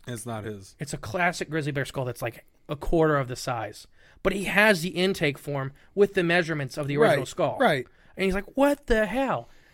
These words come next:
Speaker 2: And the only reason this got any stink is 'cause he had some money. Uh, he was,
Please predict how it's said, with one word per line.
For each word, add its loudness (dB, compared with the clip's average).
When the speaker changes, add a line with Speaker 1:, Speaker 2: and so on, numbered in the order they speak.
Speaker 2:
And 0
the 2
only -2
reason -4
this -4
got 0
any -2
stink -8
is -10
'cause -8
he -4
had -4
some -8
money. -12
Uh, -2
he 0
was, -6